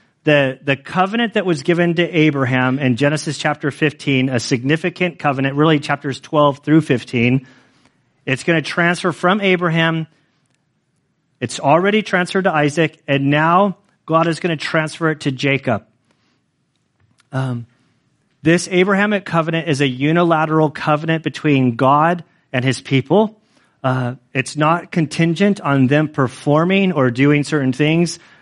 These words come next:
The covenant is bound by God and his character and his word.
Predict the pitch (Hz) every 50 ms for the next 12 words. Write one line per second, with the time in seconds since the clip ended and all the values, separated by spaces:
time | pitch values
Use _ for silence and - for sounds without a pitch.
0 | _ _ - 147 135 135 - - 170 170 165 190 202 202 208 202 208 - - _
1 | _ _ _ _ _ _ _ 147 151 143 123 - - - 135 123 - 151 151 156
2 | 165 175 185 190 180 175 151 147 139 135 131 123 139 135 139 151 151 151 143 131
3 | 139 135 - - - - 147 143 143 139 - 156 143 131 120 117 127 113 - 117
4 | 123 120 120 113 101 -